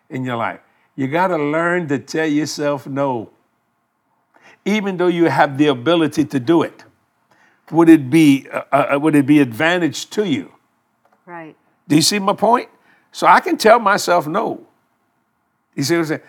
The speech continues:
Speaker 1: The reason why
Speaker 2: You
Speaker 1: diet
Speaker 2: just don't like it when I
Speaker 1: Yeah,
Speaker 2: tell you
Speaker 1: yeah, I
Speaker 2: no.
Speaker 1: don't like it when you can't tell me no.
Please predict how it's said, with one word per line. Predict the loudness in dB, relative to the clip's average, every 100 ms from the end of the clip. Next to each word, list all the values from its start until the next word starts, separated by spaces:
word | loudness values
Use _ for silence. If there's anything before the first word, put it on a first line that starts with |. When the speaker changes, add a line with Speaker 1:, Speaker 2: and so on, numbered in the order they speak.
| _
Speaker 1:
The | -4
reason | 0 2 0 -4 -4
why | -4 -4
Speaker 2:
You |
Speaker 1:
diet | -2 -2 -2
Speaker 2:
just | -2
don't | -2 0
like | 0 0
it | -6
when | -2
I | 0 0
Speaker 1:
Yeah, | 2
Speaker 2:
tell | 0
you | 0
Speaker 1:
yeah, | 2 4
I |
Speaker 2:
no. | 4
Speaker 1:
don't | 4
like | 4
it | 4
when |
you | 2
can't | 2 2
tell | 0
me | 0
no. | -2